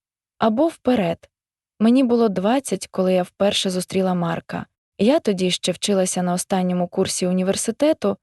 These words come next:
проходила практику в одній великій консалтинговій компанії в Києві. Місто гуділо життям, я щойно почала вірити в те, що можу вирватися з маленького райцентру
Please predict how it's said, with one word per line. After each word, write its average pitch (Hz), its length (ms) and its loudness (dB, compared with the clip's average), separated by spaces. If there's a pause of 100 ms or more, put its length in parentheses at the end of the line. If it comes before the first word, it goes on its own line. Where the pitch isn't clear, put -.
(380)
проходила 240 520 2
практику 202 680 -2
в 185 80 -2
одній 202 280 2
великій 185 480 0
консалтинговій 185 880 -2
компанії 185 580 -2
в 202 100 -8
Києві. 165 540 -4 (560)
Місто 247 380 2
гуділо 214 380 2
життям, 208 560 -2 (420)
я 226 160 2
щойно 226 380 0
почала 196 400 0
вірити 196 380 0
в - 80 -6
те, 247 240 0
що 208 200 -2
можу 190 360 0
вирватися 185 600 0
з 180 80 -4
маленького 185 520 -2
райцентру 240 640 0